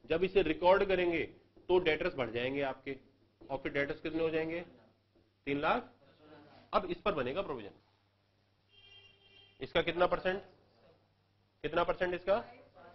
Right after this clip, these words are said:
तो सभी स्टूडेंट इसका पांच परसेंट निकालिए, और वो यहां लिख दीजिए, कितना है, सत्रह हजार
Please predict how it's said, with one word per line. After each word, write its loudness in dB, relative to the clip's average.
तो 0
सभी 0
स्टूडेंट -4
इसका 0
पांच 4
परसेंट -6
निकालिए, 0
और 6
वो 4
यहां 2
लिख -4
दीजिए, -6
कितना -2
है, 2
सत्रह 0
हजार 0